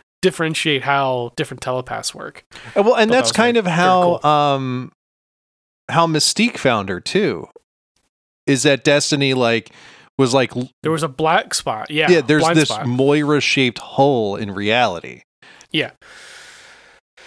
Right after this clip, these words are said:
Speaker 1: Um, so basically, yeah, so they get this, um, gun, and then we basically see the Mystique masterclass of deception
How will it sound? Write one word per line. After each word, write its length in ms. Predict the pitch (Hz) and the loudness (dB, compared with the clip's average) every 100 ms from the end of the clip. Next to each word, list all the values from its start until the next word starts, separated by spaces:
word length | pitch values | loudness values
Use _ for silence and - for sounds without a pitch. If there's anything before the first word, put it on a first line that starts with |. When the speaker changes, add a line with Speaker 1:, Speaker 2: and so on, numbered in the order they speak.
| - - - _ - | -20 -20 -20 _ -4
Speaker 1:
Um, 500 | 175 175 160 160 156 - - - | 0 0 -2 -6 -10 -16 -14 -2
so 140 | 202 | 0
basically, 440 | 233 233 220 220 | 2 0 0 2
yeah, 160 | 208 147 | 2 0
so 180 | - 180 | 0 2
they 120 | 190 | 2
get 240 | 220 226 | 0 0
this, 280 | 240 233 - | -2 0 2
um, 360 | 226 202 196 185 - _ _ _ _ _ _ _ _ _ _ - 156 | 2 2 -2 -8 -14 _ _ _ _ _ _ _ _ _ _ -14 -2
gun, 360 | 175 156 156 | 0 0 0
and 140 | 185 165 | 0 0
then 100 | 175 | 0
we 100 | 170 | 2
basically 500 | 185 185 170 185 165 | 2 0 -2 -4 -2
see 460 | - 190 180 165 | -2 -2 -2 -2
the 520 | 151 165 160 151 151 - _ _ _ _ _ _ _ - | -2 -2 -2 -4 -6 -10 _ _ _ _ _ _ _ -12
Mystique 840 | 165 160 160 - - 196 175 - - - - _ _ _ - | -8 -4 -2 -2 -2 -4 -6 -8 -12 -14 -20 _ _ _ -8
masterclass 1160 | 160 160 165 - 185 165 175 151 151 160 - - - | 0 2 0 -2 -4 -2 0 0 0 -2 -4 -6 -8
of 160 | 160 131 | -6 -6
deception 800 | 135 175 165 - 147 131 127 | -4 0 0 -2 -4 -4 -8